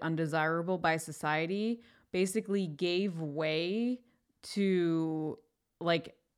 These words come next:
the beginning stages of capitalism, because we had feudalism before that, I know, you're looking at me weird, but it makes total sense if you see the video. Highly recommend it.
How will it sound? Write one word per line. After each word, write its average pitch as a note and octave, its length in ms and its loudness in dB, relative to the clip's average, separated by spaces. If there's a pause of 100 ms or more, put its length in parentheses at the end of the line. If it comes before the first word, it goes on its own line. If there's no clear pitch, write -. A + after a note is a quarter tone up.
the F3 240 2
beginning F#3+ 720 2
stages F3 480 -2
of D#3+ 140 -4
capitalism, C#3+ 840 -2
because F#3+ 280 2
we G#3 80 2
had G3 180 4
feudalism A3 520 4
before F#3+ 420 2
that, D3+ 340 2 (260)
I G3+ 100 6
know, G#3 160 8
you're F#3 180 4
looking A3 280 4
at A3+ 80 2
me A3 100 2
weird, F#3+ 420 4 (160)
but F3+ 120 4
it E3+ 140 2
makes F3+ 220 -4
total G3 260 2
sense F3+ 260 -4
if E3+ 60 -8
you E3 80 -8
see E3 180 -4
the D#3+ 80 -2
video. D#3+ 540 0 (280)
Highly F#3 320 4
recommend E3+ 460 2
it. D#3+ 240 0